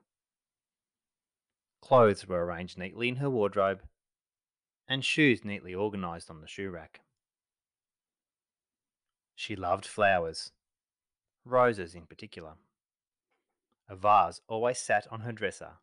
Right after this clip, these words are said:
The perfume was delightful. A patchwork floral quilt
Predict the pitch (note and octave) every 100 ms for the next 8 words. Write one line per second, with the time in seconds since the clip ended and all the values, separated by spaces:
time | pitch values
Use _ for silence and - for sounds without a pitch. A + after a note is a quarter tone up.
0 | _ _ _ _ _ _ _ _ _ _
1 | - - A2 G#2+ E2 D2+ _ _ E2+ D#2+
2 | - D#2+ F2 G2 - C#2 D#2 _ _ _
3 | _ _ _ _ _ _ _ _ _ _
4 | _ _ _ _ _ _ _ G2+ - G2
5 | - A2+ - - A#2+ C3 C3 - G2+ -